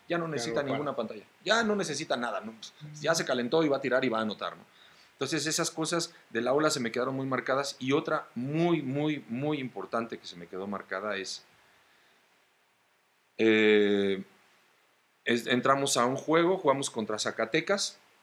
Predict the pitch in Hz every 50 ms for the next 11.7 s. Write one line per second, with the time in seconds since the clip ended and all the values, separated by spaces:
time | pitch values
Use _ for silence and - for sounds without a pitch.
0 | _ _ _ _ _ _ _ _ _ _ _ - 113 104 - - 113 113 117 123
1 | 123 - - - 113 104 104 - 117 123 131 135 147 185 226 - - _ _ _
2 | _ _ _ _ _ _ _ - - - - - 143 135 135 - 147 147 156 175
3 | 202 214 214 - - 185 160 143 147 190 - - - - _ _ _ - - _
4 | _ _ _ _ _ _ _ _ _ _ _ _ _ _ _ _ _ _ _ _
5 | - 110 113 113 - 120 113 123 135 143 - 139 135 143 143 - 139 120 123 -
6 | - - 151 143 - _ _ _ _ _ _ _ - - - - - 151 147 147
7 | 143 - 131 131 139 147 143 - 156 143 131 123 - - _ _ _ - - _
8 | _ _ _ _ _ _ _ _ _ _ _ - 127 117 113 - - - - 110
9 | 113 117 127 151 156 143 - 131 117 113 113 - 139 139 135 - - - 117 113
10 | - - - - - - - _ _ _ _ _ - _ _ _ _ _ _ _
11 | _ _ _ _ _ 127 127 131 127 - 160 160 165 -